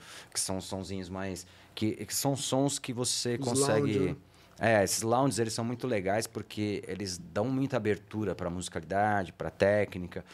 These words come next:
Speaker 1: pra você fazer coisas que s-, que não são cansativas fisicamente,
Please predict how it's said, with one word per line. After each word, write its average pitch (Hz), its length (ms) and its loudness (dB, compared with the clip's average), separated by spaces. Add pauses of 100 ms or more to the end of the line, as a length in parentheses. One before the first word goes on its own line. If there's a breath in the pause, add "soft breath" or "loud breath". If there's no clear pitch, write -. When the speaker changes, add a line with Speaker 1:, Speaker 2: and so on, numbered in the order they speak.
(200 loud breath)
Speaker 1:
pra 92 140 6
você 98 240 0
fazer 104 240 0
coisas 107 320 -2
que - 60 -8
s-, 117 200 -4 (160)
que 113 80 0
não 131 160 4
são 135 240 0 (160)
cansativas 120 880 0 (200)
fisicamente, 95 800 -4